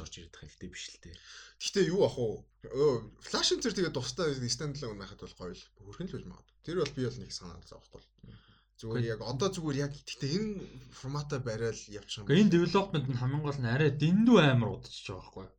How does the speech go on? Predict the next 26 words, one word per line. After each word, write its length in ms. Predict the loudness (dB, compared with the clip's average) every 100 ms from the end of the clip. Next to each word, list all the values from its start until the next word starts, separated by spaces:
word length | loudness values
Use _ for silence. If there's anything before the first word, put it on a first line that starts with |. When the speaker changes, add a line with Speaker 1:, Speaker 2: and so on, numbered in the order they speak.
| _
Speaker 2:
Харин 300 | -12 -8 -6
тийм, 120 | -8 -4
Speaker 3:
Тэр 80 | -2
Speaker 2:
яг 80 |
Speaker 3:
чинь 180 | 0 0
Speaker 2:
тэр 140 | -2 -4
Speaker 3:
асуудал. 80 |
Speaker 2:
асуудалтай. 480 | -6 -10 -14 -20 _ _ _ _ _ _ _ _ _ _ _ -20 -20 -2
Speaker 3:
Andy 320 | 6 8 10
Muschietti 480 | 8 6 6 4 4
найруулахаар 500 | 2 2 0 -4 -8 -10
болцсон 240 | -12 -12
байгаа 240 | -12 -12 -8
юм 80 |
байна 140 | -4 -4
шүү 60 | -4
дээ 80 | -10
одоо. 180 | -10 -10
Speaker 1:
Тийм, 180 | -10 -10 -12
нөө, 160 | -14 -14 -18 -20
и-, 80 | -20 _ _ _ _ -6
Speaker 3:
Итийн 180 | -2
Speaker 1:
итийн 220 | 4 4 4
Speaker 3:
найруулагч, 320 | 0 -6 -12
Speaker 1:
найруулагч. 300 | -14 -14 -14
Speaker 3:
тийм. 260 | -12 -10